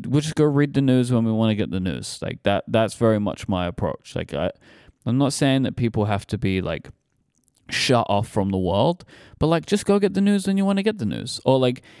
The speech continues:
hear about the news because your friend spoke about it, or, like, you know, that kind of thing. I feel like that's better than, than, like, "Oh,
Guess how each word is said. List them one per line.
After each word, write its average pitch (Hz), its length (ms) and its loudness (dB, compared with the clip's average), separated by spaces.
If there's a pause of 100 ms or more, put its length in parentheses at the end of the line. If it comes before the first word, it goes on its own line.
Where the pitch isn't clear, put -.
hear 165 260 4
about 165 280 2
the 170 80 2
news 165 340 2
because 170 260 -2
your 175 80 -2
friend 196 240 0
spoke - 240 -2
about - 300 -2
it, - 120 -8
or, 110 120 2
like, - 120 -2 (200)
you 127 120 6
know, 139 180 4
that 143 240 0
kind 123 180 2
of 98 80 -2
thing. 78 300 -6
I - 80 -2
feel 156 200 2
like 156 180 -2
that's 147 260 -2
better 92 480 -2 (420)
than, 95 380 -2
than, 104 220 -2
like, 92 240 -4
"Oh, 107 400 2